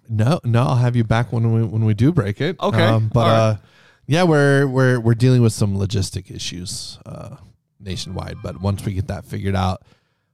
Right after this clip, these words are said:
Speaker 1: um, yeah, I'm excited about what it'll, what it'll do.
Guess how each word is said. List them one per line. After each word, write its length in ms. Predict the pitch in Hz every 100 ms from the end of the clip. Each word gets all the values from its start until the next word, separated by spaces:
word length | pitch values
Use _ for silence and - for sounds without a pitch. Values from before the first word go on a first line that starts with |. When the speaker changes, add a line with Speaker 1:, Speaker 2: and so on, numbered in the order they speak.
| -
Speaker 1:
um, 600 | - - 78 73 67 - _ _ _ -
yeah, 180 | 98 92 -
I'm 160 | 101
excited 380 | 95 - 95 95
about 220 | 92 87
what 120 | 87
it'll, 260 | 87 85 76
what 260 | 117 - 92
it'll 200 | 85 82
do. 220 | 80 -